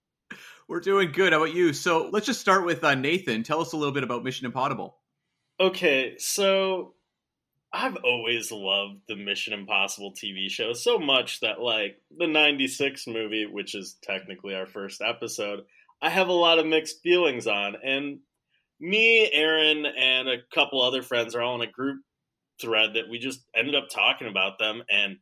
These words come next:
Speaker 2: somebody's like, "Why isn't there a podcast about it?" And me and Aaron were both sort of convinced that we both had said that. And somebody inadvertently kinda, like, came up with the idea for the podcast that we have stolen.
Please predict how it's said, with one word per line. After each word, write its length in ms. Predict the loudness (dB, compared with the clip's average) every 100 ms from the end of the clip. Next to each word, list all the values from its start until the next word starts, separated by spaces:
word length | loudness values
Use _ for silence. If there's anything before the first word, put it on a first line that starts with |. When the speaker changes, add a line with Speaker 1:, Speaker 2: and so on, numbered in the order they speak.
| _ _ _ -2
Speaker 2:
somebody's 340 | 2 4 4
like, 160 | 0 -2
"Why 260 | 0 4 4
isn't 180 | 4 2
there 160 | 0
a 80 | 0
podcast 580 | 2 2 4 4 4 2
about 220 | 0 0
it?" 80 | -4
And 220 | -12 -16 -14
me 300 | -10 -6 -2
and 100 | -2
Aaron 300 | -2 -2 -4
were 80 | -6
both 220 | -8 -8
sort 260 | -6 -4 -4
of 80 | -6
convinced 580 | -10 -4 -4 -4 -6
that 220 | -4 -4 -6 _ _ _ _
we 200 | -12 -12 -6
both 220 | -4 -2
had 160 | -2 0
said 220 | 0 2
that. 260 | 2 0 -4 _ _ _ _ _ _ _ _ 0
And 600 | 2 4 2 0 -8 -12 _ _ -8
somebody 460 | -2 0 2 0
inadvertently 640 | 2 -2 0 -2 -2 -4 -4
kinda, 420 | 0 2 4 2
like, 380 | 2 2 0 -6 _ -6
came 240 | 0 4
up 140 | 2 0
with 80 | 2
the 100 | 4
idea 300 | 4 2 0
for 120 | -2
the 140 | -2
podcast 480 | 2 2 2 0 0
that 140 | -4
we 100 | -4
have 100 | -4
stolen. 640 | -2 -4 0 2 2 -2